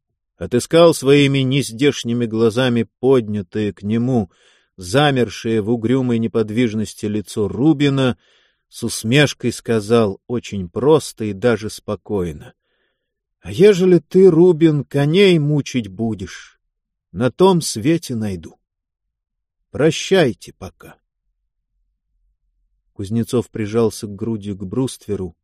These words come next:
Сергуненков прополз метров пять в сторону кустиков, в черные созвездия воронок впереди орудия, зарываясь в снег, перемешанный с выброшенной разрывами землей.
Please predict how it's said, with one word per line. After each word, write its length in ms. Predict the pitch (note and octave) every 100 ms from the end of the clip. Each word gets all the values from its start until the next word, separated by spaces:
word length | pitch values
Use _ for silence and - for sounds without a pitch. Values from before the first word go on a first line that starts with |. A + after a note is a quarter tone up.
| _ _ _ _ _ _ _
Сергуненков 960 | - A#2 G#2 A2 C3+ C3 A2+ F#2 _ _ _ _ _ _ _ _
прополз 540 | - G#2 - C#3 A2+ -
метров 440 | G#2 G2 F#2+ - _
пять 320 | C3+ C3 -
в 100 | -
сторону 520 | - B2+ A#2+ A#2 A2
кустиков, 720 | - A#2+ - - - G#2+ - _ _ _ _
в 120 | _ -
черные 560 | - C3+ A#2 A2+ A2+
созвездия 800 | - A#2 G#2+ G#2+ A#2+ G2 G#2 G#2
воронок 480 | G#2+ A2 A2+ G#2+ -
впереди 480 | _ A2 G#2+ G2+ A2
орудия, 640 | G#2+ A2+ B2+ G#2 G#2+ F#2+ _ _ _ -
зарываясь 680 | F2+ B2 B2 A#2+ A2 G#2 -
в 120 | -
снег, 520 | - G#2+ A2+ G2+ _ _ _ _ _
перемешанный 680 | G2+ A2 A2 G#2+ - G#2 G2+
с 120 | -
выброшенной 720 | F2+ A#2 F#2+ F#2+ - G#2 G2+ G2
разрывами 580 | G2+ F#2+ G#2 G2+ F#2+
землей. 640 | F2+ A2 G2+ F2+ E2 D2+